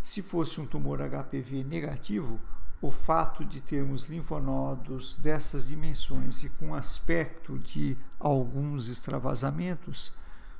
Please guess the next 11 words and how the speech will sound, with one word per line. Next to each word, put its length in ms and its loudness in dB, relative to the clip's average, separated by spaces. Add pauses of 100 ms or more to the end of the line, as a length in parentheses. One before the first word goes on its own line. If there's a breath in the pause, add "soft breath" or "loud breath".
(100)
o 100 0
classificaria 1080 -6
como 520 -10 (640)
um 140 0
tumor 400 -2
T 160 -8
um 280 -8
N 200 -10 (120)
três 600 -8
B. 280 -10 (1120 loud breath)
Essas 680 -6